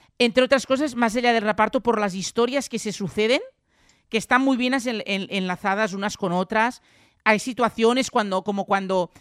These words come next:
ah, digamos, ah, le, le pide matrimonio a Jennifer Aniston, la, la situación es muy, muy buena. Eh, entonces, vamos a terminar el programa de hoy con el final de esta película,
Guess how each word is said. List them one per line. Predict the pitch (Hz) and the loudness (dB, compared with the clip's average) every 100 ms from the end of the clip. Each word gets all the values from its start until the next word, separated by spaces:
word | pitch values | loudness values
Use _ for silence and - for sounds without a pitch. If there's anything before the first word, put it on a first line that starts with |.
| _ _ - | _ _ 0
ah, | 180 175 175 170 170 165 160 | 4 6 4 4 2 0 -2
digamos, | 175 190 202 214 - | -2 -2 0 -2 0
ah, | 190 170 | 0 0
le, | 185 175 | -2 0
le | 190 | 0
pide | 208 220 | 0 0
matrimonio | 220 208 202 220 214 | 0 -2 -2 -2 -2
a | |
Jennifer | 175 208 202 190 | -2 -4 -2 0
Aniston, | 214 220 269 | -2 -2 0
la, | 220 185 | 0 -2
la | 170 | -6
situación | 175 175 202 214 | -8 -6 -4 -4
es | 190 | -2
muy, | 208 214 | -2 -2
muy | 220 214 | -2 -2
buena. | 196 214 233 311 - - - - _ - | 2 2 2 -8 -14 -20 -20 -20 _ 2
Eh, | 240 220 - | 6 6 4
entonces, | 247 240 233 214 - | 0 0 -2 -2 -4
vamos | 190 247 320 | 0 2 2
a | 320 | 0
terminar | 294 262 233 | -2 0 0
el | 202 | -2
programa | 208 208 269 | -2 0 2
de | 247 | 2
hoy | 196 | 2
con | - 208 | 0 -2
el | 190 185 | -2 -4
final | - 196 220 214 160 - _ _ _ _ | -6 0 2 2 -4 -14 _ _ _ _
de | 175 214 | 0 2
esta | 226 - 226 - | 2 2 0 2
película, | 190 208 196 269 | -2 -4 -4 -2